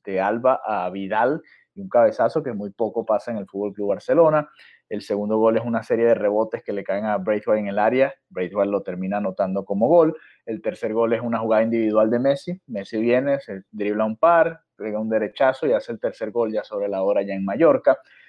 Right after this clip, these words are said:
Eh, el primer gol de hoy es una jugada también relativamente aislada en la que Junior Firpo pelea un balón, eh, hoy martes que estamos grabando esto justo después del partido, y, y Ansu Fati le queda el rebote, le pega, el balón pasa por debajo de las piernas y termina entrando,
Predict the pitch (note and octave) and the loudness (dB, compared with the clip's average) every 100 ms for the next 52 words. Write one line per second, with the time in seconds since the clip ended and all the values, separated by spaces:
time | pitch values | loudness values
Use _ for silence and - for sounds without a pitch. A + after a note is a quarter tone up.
0 | _ A#2 A2+ A#2+ G#2 B2 A#2 A#2+ B2+ C3 | _ 0 2 2 -2 -2 2 2 4 4
1 | C3 C3+ B2+ C3+ E3 - A2+ A#2+ B2+ B2 | 6 6 6 6 4 2 -2 -2 -6 -2
2 | A#2 A#2+ B2+ A#2 A#2 C3 B2 A#2+ A#2+ B2 | 4 4 4 2 2 2 2 2 0 0
3 | B2+ A#2+ B2 B2+ C3+ C3 A2+ - G2 A2 | 0 0 2 4 6 4 0 -2 -6 -4
4 | A#2+ - B2 B2 A2+ A2 G#2+ A2+ A2+ A#2+ | -4 -2 -4 -2 -2 0 -2 0 0 4
5 | C3 C3+ - _ _ _ G2 G2 G2+ G#2+ | 2 0 -8 _ _ _ -12 -6 -2 0
6 | A#2 G#2+ - A2+ G#2 G#2 A2 G2+ G#2 G#2+ | 0 -2 -6 -14 -14 -12 -6 -6 -2 -2
7 | G#2 A2+ A#2 G#2 A#2 G#2+ G#2 G#2+ G#2 G#2 | -4 -8 -10 -6 -6 -6 -8 -8 -8 -10
8 | - B2 B2+ _ - - _ - A2+ A#2 | -4 -2 -2 _ -20 -20 _ -6 -6 0
9 | A#2 A2+ A#2+ G#2 A#2 A2+ C#3 A#2+ B2 B2+ | 0 0 -4 2 2 4 2 4 4 4
10 | A#2+ A#2 C3 D3+ C#3 G#2+ - C3+ C#3+ C#3+ | 4 4 4 4 2 2 4 4 6 6
11 | B2+ A2 A#2 B2 C3 C3 C#3 B2+ A#2 A2+ | 4 2 2 2 0 2 2 4 2 4
12 | A#2 A2 - C#3+ D3 D3 D3+ D3+ _ A#2+ | 2 0 0 4 4 4 -2 -6 _ -10
13 | A2+ A#2 A2 B2 A#2+ B2+ A#2+ B2 B2+ A2+ | -4 -4 -2 -4 -2 -2 -2 0 2 2